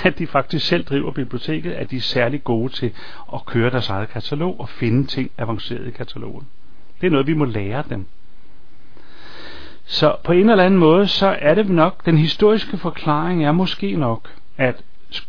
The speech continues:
bibliotekskatalogerne har været lavet, udformet for bibliotekaren.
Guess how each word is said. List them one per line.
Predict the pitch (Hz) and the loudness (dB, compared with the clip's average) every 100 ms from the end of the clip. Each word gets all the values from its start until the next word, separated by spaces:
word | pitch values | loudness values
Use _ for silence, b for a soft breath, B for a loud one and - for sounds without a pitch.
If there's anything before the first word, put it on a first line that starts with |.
| - | -4
bibliotekskatalogerne | 147 131 131 190 180 - 190 180 156 139 135 143 151 B B B B B | -2 -2 -2 -4 -2 -2 -2 0 0 0 0 0 -2 B B B B B
har | - 139 | 0 2
været | 139 135 123 117 - - | 4 6 6 4 0 -4
lavet, | 113 117 117 151 202 - - | 0 2 4 2 0 -2 0
udformet | 147 165 - 175 151 143 143 - | 4 6 4 0 0 0 -2 -6
for | - 139 135 - - | -4 -2 -2 -2 2
bibliotekaren. | 151 - 131 135 - 110 117 117 | 2 2 0 -2 0 0 0 -2